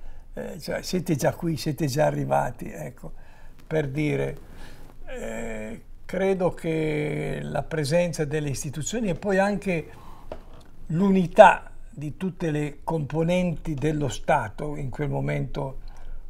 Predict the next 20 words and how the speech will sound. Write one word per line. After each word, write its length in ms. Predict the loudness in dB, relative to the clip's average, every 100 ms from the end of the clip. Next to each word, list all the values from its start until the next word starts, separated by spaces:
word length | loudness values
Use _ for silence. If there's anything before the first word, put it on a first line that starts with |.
| -6 -6 -6 -8 -10 -8 -4
fu 180 | -2
molto, 480 | 0 0 0 -2 -6
molto 400 | -2 -2 -2 -4
importante, 800 | -6 -6 -4 -4 -4 -4 -8 -8
carabinieri, 960 | -4 -2 -2 -2 -2 -4 -4 -4 -4 -4
polizia, 580 | -2 -2 -2 -2 -2 0
non 180 | 0
ci 140 | 0 -2
fu 380 | -2 0 0 -4 -10 -12 -12 -12 -8
una 240 | -4 -2 0
diatriba, 1000 | 2 0 2 2 2 2 2 0 0 -4
una, 420 | -6 -2 -2 -4 -8 -14 -16 -18 -10
uno 240 | -4 -2 -2
screzio 720 | 2 4 6 4 2 -4 -4
tra 160 | -4
polizia, 640 | -2 -2 -2 -2 -2 -2 -2
carabinieri, 720 | -2 -2 -2 -2 -2 -2 -4
guardia 380 | 0 0 2 0
di 120 | -2
finanza, 760 | -4 -2 0 0 -2 -4 -6